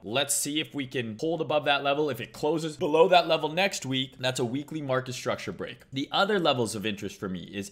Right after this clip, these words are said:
if we are able to bounce from here, I'm looking to get short between sixty-three and sixty-five thousand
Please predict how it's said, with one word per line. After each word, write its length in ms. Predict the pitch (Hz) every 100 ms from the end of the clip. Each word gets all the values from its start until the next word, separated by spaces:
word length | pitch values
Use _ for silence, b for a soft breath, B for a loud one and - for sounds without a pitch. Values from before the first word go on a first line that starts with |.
| -
if 260 | 165 208 202
we 160 | 202
are 220 | 170 160 160
able 300 | 147 165 175
to 140 | -
bounce 680 | 107 - 135 123 90 117 -
from 320 | - 139 151 131
here, 360 | 135 98 156 113
I'm 220 | 143 165
looking 320 | 170 180 170
to 80 | 165
get 200 | 151 -
short 640 | - - 180 156 - -
between 320 | 110 - 135
sixty-three 720 | 120 147 143 - 127 139 135 127
and 100 | 107
sixty-five 600 | 123 120 113 110 110
thousand 140 | 107